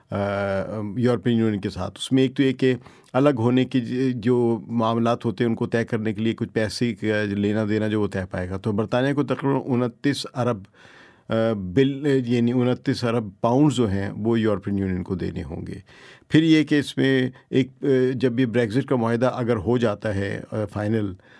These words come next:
تو ان، انتیس مارچ دو ہزار انیس سے اس کا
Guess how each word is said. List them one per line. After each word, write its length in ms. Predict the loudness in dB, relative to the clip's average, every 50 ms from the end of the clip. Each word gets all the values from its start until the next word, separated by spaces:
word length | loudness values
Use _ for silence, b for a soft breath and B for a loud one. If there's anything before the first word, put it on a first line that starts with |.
| b b b
تو 380 | 0 2 2 2 0 -2 -6 -10 _ _ _ _ _ 0
ان، 480 | 2 4 4 4 4 2 0 -2 -4 -2 0
انتیس 720 | 2 2 2 2 0 0 0 0 0 0 0 -6 -8 -4
مارچ 500 | -2 0 2 2 2 2 0 -2 -8 -12 -8
دو 260 | -2 0 0 2 2
ہزار 160 | 2 0 -2 -2 0
انیس 300 | 2 4 4 4 4 2
سے 260 | 0 -2 -2 0 -2
اس 120 | -4 -4
کا 200 | -2 -2 -2 -2